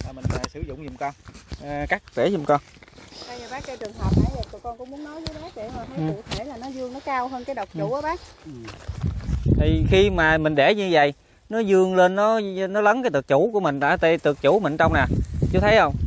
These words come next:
Speaker 1: Khi mình kéo ra là nó đều tàn với nhau hết. Mà bị thằng này nó lấp, thì những cái nhánh ở trong này sẽ mai mốt nó sẽ bị thiếu ánh sáng, nó không phát triển nữa. Nó bị teo lại rồi bắt đầu nó khô nhánh nó chết.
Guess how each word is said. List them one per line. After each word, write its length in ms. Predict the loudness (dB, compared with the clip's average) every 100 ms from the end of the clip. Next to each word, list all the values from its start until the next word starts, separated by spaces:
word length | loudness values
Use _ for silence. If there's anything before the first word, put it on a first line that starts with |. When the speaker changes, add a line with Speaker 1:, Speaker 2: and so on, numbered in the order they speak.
| 0
Speaker 1:
Khi 100 | 0
mình 100 | 2
kéo 180 | 4 4
ra 220 | 4 4
là 120 | 2
nó 100 | 2
đều 180 | 0 2
tàn 180 | 2 0
với 80 | 0
nhau 180 | -2
hết. 160 | 0 -2 _ _ _
Mà 120 | -2 2
bị 140 | 4
thằng 160 | 2 2
này 120 | 2
nó 100 | 4
lấp, 160 | 2 0 -8 -10 -2
thì 200 | 2 2 2
những 120 | 0
cái 100 | 0
nhánh 160 | -2 -2
ở 100 | 0
trong 160 | 0
này 160 | 2 0
sẽ 100 | 0
mai 180 | 0 2
mốt 220 | 2 0
nó 140 | -4 0
sẽ 220 | 0 2
bị 120 | 0
thiếu 160 | 2 0
ánh 100 | 2
sáng, 240 | 0 0
nó 60 | -2
không 180 | -4 -2
phát 100 | 0
triển 160 | 0
nữa. 180 | 0 -2 -4 -16 -16 -12 -2
Nó 140 | 2
bị 100 | 2
teo 280 | 6 6 6
lại 200 | 6 4
rồi 120 | 2
bắt 140 | 0
đầu 100 | -4
nó 80 | -4
khô 240 | 0 0 0
nhánh 120 | -4
nó 60 | 0
chết. 220 | 0